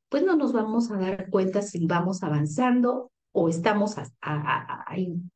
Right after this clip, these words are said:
paraditos. Así que cuando nosotros escribimos estas cartas al futuro y las vas guardando y velas poniendo en un lugar y, y evita abrirlas, solamente hasta cuando ya hayas logrado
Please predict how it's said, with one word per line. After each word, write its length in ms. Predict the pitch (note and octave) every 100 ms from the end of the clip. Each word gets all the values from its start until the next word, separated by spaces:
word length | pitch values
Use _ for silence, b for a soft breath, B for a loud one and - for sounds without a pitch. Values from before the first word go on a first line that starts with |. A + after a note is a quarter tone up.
| _
paraditos. 640 | - D3+ C#3 D3+ - - -
Así 300 | - C#4+ C#4
que 320 | C#4+ D4+ D4+ B B B _
cuando 240 | - B3+ B3
nosotros 420 | A#3 D4 D4 F#4+
escribimos 640 | - - G#3+ A3 B3 C4+
estas 280 | B3+ B3+ B3+
cartas 440 | - G3+ - A#3+
al 160 | A#3+ F#3+
futuro 640 | E3+ E3+ - F3 E3+ - -
y 100 | G#3+
las 220 | G3+ G3 F3
vas 240 | - - D#4
guardando 540 | D#4 B3+ F#3+ C4+ D4+
y 60 | A3
velas 340 | G#3 A#3+ B3 -
poniendo 360 | G3 G3+ A3
en 100 | A3+
un 140 | G#3 G#3+
lugar 420 | G3+ F3+ F#3 F3 _ _ _
y, 200 | F#3+ F#3
y 220 | G#3 A#3 G#3+
evita 460 | B3 D#4 - - G#4+
abrirlas, 680 | - G3 G3 A3 F#3+ E3+ D#3+
solamente 720 | A#3+ E4+ G4 C4+ A#3 A#3 G#3+
hasta 320 | F3 E3+ E3
cuando 280 | E3+ D#3+ E3
ya 180 | E3 G#3
hayas 260 | C#4 D4 D4 - _
logrado 840 | - F3 E3+ E3 G3 G3 G3+ G3